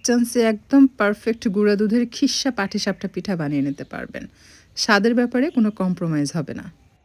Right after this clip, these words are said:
পাটিসাপটা পিঠা বানানোর জন্য লাগবে চালের গুঁড়া। আমি এখানে ভেজা চালের গুঁড়া ব্যবহার করছি দেড় কাপ। অনেকে জিজ্ঞাসা করেন, ভেজা চালের গুঁড়া আবার কোনটা?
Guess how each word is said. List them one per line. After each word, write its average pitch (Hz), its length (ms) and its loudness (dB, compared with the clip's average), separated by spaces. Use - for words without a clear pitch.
পাটিসাপটা 285 580 -2
পিঠা 277 320 -2
বানানোর 240 420 0
জন্য 220 220 0
লাগবে 208 600 -2
চালের 196 360 0
গুঁড়া। 151 300 -6
আমি 208 280 2
এখানে 254 440 4
ভেজা 214 420 2
চালের 196 340 -2
গুঁড়া 165 220 -2
ব্যবহার 156 360 -4
করছি - 380 -10
দেড় 180 280 -2
কাপ। 143 180 -12
অনেকে 254 300 6
জিজ্ঞাসা 254 420 4
করেন, 226 260 4
ভেজা 214 320 4
চালের 185 300 -2
গুঁড়া 165 240 -4
আবার 156 200 -6
কোনটা? 147 380 -6